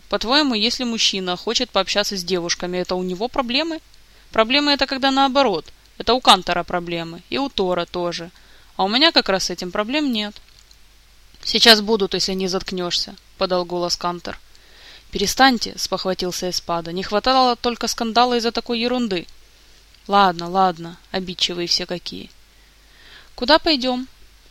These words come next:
«А, прямо тут, в лунном драконе и посидим. Я узнал, что сегодня тут будет просто цветник. Юбилей Королевской библиотеки. Будет куча симпатичных библиотекарш».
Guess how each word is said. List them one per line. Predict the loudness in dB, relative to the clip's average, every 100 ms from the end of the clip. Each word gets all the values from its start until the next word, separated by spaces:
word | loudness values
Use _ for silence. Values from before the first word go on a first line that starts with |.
| -20 -20 -20 -20 -8 0
«А, | 4 4
прямо | 2 2 0
тут, | -2 -6
в |
лунном | -4 -2 0 2
драконе | 0 0 -2 -2
и |
посидим. | -2 -4 -4 -4 -8 -12 -18 -2
Я | 2 2
узнал, | 2 0
что | 0 -4
сегодня | -4 -2 -2 0
тут | -2 -4
будет | -6 -6 -6
просто | -6 -4 -4
цветник. | -4 -6 -6 -8 -10 -14 -20 -20 -20 -6
Юбилей | -2 0 4 4
Королевской | 4 0 0 -2 -2 -4
библиотеки. | -4 -2 0 0 -6 -8 -12 -14 -10
Будет | -4 -2 -2
куча | -2 -2 -2
симпатичных | -2 -4 -6 -2 -2 -2
библиотекарш». | -4 -4 0 0 0 -4 -2 -4 -6 -8